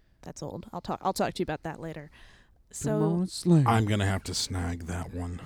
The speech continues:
Speaker 3: I'm <laughs>
Speaker 2: It, it's, it, like, the, the, uh, variety of stuff that's been remixed with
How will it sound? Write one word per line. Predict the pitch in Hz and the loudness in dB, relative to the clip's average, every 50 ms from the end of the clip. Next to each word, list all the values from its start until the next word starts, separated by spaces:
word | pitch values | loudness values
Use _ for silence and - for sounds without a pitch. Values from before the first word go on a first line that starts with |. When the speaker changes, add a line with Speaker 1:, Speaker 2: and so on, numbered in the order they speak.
| - - - | -12 -12 -12
Speaker 3:
I'm | 92 92 - - - - - - - | -12 -12 -12 -16 -18 -16 -12 -10 -8
<laughs> | - - - - - | -8 -8 -8 2 4
Speaker 2:
It, | 175 170 - - | 4 4 6 6
it's, | 202 220 - - - - | 6 6 6 4 2 2
it, | 185 180 | 8 10
like, | 196 196 185 165 | 12 12 12 10
the, | 165 156 180 185 170 - 143 | 8 6 4 4 2 -2 -2
the, | 147 143 180 180 175 175 165 - - - - - - - - - - - 135 | -2 0 0 0 0 0 -2 -2 -4 -8 -14 -18 -20 -20 -20 -20 -2 4 8
uh, | 147 147 | 8 8
variety | 131 123 139 151 143 127 117 107 123 139 160 170 185 185 190 | 10 8 8 6 6 6 4 2 2 2 0 0 0 0 0
of | - | 0
stuff | - - 185 170 170 - | 0 0 0 0 2 2
that's | 196 175 - - | 0 0 0 -2
been | 113 139 135 120 113 104 | -4 -4 -2 -2 -4 -4
remixed | 101 113 127 135 147 160 - - - - - 151 | -4 -4 -2 0 0 -2 -2 -2 -4 -4 0 2
with | 170 180 190 - - | 4 4 4 0 -4